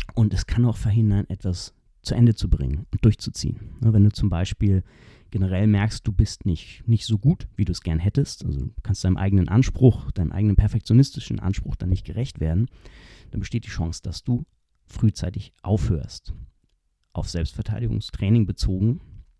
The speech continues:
heißt das vielleicht, dass du weit hinter deinem eigentlich erreichbaren Stand zurückbleibst, einfach nur, weil du damit zu viel Perfektionismus reingehst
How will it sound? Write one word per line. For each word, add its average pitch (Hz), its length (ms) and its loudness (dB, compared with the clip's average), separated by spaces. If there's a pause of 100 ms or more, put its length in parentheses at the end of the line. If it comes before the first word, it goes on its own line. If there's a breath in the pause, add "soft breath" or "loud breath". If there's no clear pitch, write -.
(360)
heißt 90 200 -6
das 104 100 -4
vielleicht, 90 380 -4
dass - 160 -10
du 90 180 -2 (500 loud breath)
weit 95 300 -4
hinter 113 280 0
deinem 98 360 -2
eigentlich 165 380 -8
erreichbaren 107 520 -2
Stand 104 480 -4
zurückbleibst, - 800 -4 (200)
einfach 143 400 -2
nur, 127 380 8 (340 soft breath)
weil 92 100 -2
du 104 80 2
damit 110 220 2
zu - 100 -4
viel 120 160 -2
Perfektionismus - 1000 0
reingehst 85 920 -6